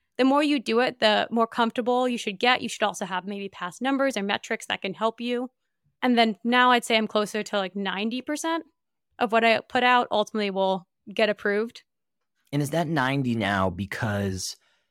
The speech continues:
Speaker 2: you've had more reps at doing this type of activity, or is it because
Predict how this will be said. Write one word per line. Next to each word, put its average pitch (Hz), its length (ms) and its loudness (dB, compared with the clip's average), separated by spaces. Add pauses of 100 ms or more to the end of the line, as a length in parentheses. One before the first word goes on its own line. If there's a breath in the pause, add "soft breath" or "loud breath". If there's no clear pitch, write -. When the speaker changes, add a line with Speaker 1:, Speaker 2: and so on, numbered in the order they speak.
(180)
Speaker 2:
you've 107 720 -2
had 113 240 -4
more 110 180 -4
reps 107 560 -4
at 101 220 -4
doing 113 300 0
this 139 120 -6
type 151 220 -2
of 156 100 0
activity, 185 600 -2
or 120 240 -2
is 104 160 0
it 113 200 -4
because 107 800 -6